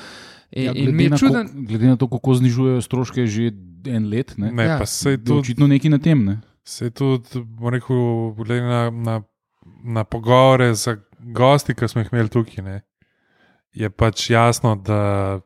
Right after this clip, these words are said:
Speaker 3: neki ne, ne, ne pije vode, ne.
Speaker 1: Ja, je jasno, jasno je, da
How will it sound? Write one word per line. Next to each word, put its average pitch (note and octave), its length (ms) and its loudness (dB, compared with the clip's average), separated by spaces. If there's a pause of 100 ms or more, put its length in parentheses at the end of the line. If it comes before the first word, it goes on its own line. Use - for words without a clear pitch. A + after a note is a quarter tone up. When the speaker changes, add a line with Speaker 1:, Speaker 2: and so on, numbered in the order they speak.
(520)
Speaker 3:
neki A2+ 840 -4 (180)
ne, G#2 300 -6
ne, G#2 240 -4
ne G#2 220 -6
pije G#2+ 300 -4
vode, F#2 300 -8
ne. F#2 140 -16 (280)
Speaker 1:
Ja, G#3 220 0
je D3+ 460 0
jasno, G3 420 0
jasno F3+ 380 0
je, G3 140 2
da D#3+ 80 2